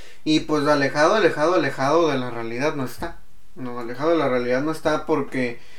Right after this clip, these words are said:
Si lo analizamos detenidamente,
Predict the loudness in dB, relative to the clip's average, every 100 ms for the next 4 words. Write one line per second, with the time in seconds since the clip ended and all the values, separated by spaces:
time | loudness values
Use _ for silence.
0 | -10 -8 -2 0 0 2 2 2 2 2
1 | 0 -2 -2 0 0 0 -2 0 0 2
2 | 2 0 -2 -4 -4